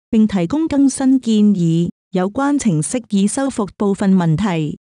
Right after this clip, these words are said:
張克環建議智能手機用戶避免安裝來歷不明的程式，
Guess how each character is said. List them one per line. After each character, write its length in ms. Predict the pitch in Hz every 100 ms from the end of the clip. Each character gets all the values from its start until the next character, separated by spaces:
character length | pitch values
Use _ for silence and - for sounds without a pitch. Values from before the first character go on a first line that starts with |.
| -
張 220 | 302 311
克 160 | 285 302
環 280 | 190 160 160
建 180 | 214 220
議 180 | 214 214
智 180 | 233
能 200 | 226 190
手 240 | 170 185 220
機 300 | 285 302 277
用 240 | 208 185
戶 100 | 180
避 220 | 180 220
免 240 | 214 220 247
安 160 | 254
裝 240 | 254 302 294
來 180 | 220 170
歷 180 | 180 175
不 160 | 285 226
明 240 | 185 156
的 100 | 226 -
程 280 | - 175 160
式， 200 | 226